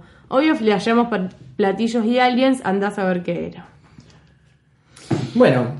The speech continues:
Speaker 1: Chicos,
Speaker 2: igual
Speaker 1: no
Speaker 2: me,
Speaker 1: sé.
Speaker 2: me gusta que hay como una, una congruencia entre las cosas que ve la gente. Siempre son o tres luces flasheando o un platillo volador.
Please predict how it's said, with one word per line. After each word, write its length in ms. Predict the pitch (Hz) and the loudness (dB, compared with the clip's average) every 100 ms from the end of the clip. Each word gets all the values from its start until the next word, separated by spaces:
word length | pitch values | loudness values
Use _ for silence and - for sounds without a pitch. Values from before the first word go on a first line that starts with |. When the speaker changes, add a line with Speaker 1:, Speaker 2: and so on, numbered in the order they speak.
| - | 2
Speaker 1:
Chicos, 540 | 339 330 294 240 - | 2 4 0 0 -6
Speaker 2:
igual 220 | 262 349 359 | -4 -2 0
Speaker 1:
no 60 | |
Speaker 2:
me, 80 | 277 | 0
Speaker 1:
sé. 80 | 214 | 0
Speaker 2:
me 60 | 254 | 0
gusta 300 | 294 269 202 | 0 -2 -2
que 200 | 175 185 | 0 0
hay 220 | 202 147 | 0 -2
como 200 | 160 185 | -4 -2
una, 540 | 185 160 147 139 131 | -2 -2 -2 -2 -4
una 720 | 127 120 113 113 - 190 202 | -4 -6 -8 -14 -16 -6 -2
congruencia 880 | 170 151 151 165 147 - 127 120 - 127 | 0 2 2 2 0 0 -2 -4 -10 -8
entre 260 | 123 131 | -4 -2
las 100 | 127 | -2
cosas 280 | 120 147 139 | -2 -2 0
que 60 | 135 | 0
ve 100 | 135 | -2
la 100 | 131 | -2
gente. 440 | 135 117 110 101 - - - - - _ _ - | -4 -4 -6 -10 -20 -20 -20 -20 -20 _ _ -8
Siempre 320 | - 226 226 | 0 2 4
son 300 | - 202 208 | 4 2 2
o 80 | 151 | 0
tres 200 | 160 170 | 0 2
luces 500 | 185 180 185 180 - | 2 2 0 -2 -6
flasheando 680 | - 135 170 170 165 170 170 - - | -6 -4 0 0 0 -2 -4 -12 -6
o 60 | 151 | 0
un 100 | 151 | 4
platillo 380 | 151 143 151 147 | 4 4 2 4
volador. 580 | 143 139 151 151 151 | 4 4 4 2 -2